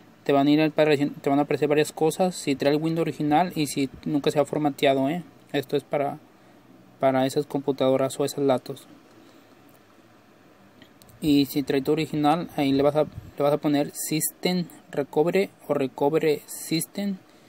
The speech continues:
Y ahí te va a aparecer varias opciones y por ahí va a decir, ya sea que tiene español o inglés, va a decir que si quieres restaurar o formatear tu máquina, y ahí es donde vas a darle y vas a ir siguiendo los,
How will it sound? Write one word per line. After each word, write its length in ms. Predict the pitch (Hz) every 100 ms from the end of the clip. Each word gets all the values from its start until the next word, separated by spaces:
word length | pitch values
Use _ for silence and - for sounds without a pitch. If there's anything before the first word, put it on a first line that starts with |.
| - - -
Y 100 | 147
ahí 80 | 139
te 100 | 143
va 20 |
a 20 |
aparecer 300 | 143 151 156
varias 240 | 147 147 151
opciones 480 | 143 - 151 170
y 80 | -
por 160 | - 147
ahí 160 | 139
va 80 | 139
a 60 | 143
decir, 560 | 147 143 - 143 143 - - - -
ya 160 | 147
sea 140 | 143 156
que 100 | 143
tiene 180 | 147 151
español 240 | 151 143
o 40 |
inglés, 360 | 147 139 147 180 - - - _ _ _ _ - - - - _ - - - - -
va 60 | 147
a 40 |
decir 220 | 139 143 147
que 140 | 156
si 160 | 156 143
quieres 520 | - 143 147 135 -
restaurar 760 | 160 151 - 147 143 147 156 160
o 260 | 143 123 113 - - _ _ _ _ _ _ _ -
formatear 560 | - 143 135 131 131 131
tu 80 | 147
máquina, 500 | 151 147 165 165 160
y 80 | 143
ahí 120 | 135
es 80 | -
donde 160 | 147 135
vas 220 | 131 -
a 20 |
darle 320 | 139 139 151
y 80 | 151
vas 180 | 139 131
a 60 |
ir 80 | 139
siguiendo 460 | 135 147 143 135 139
los, 240 | 139 -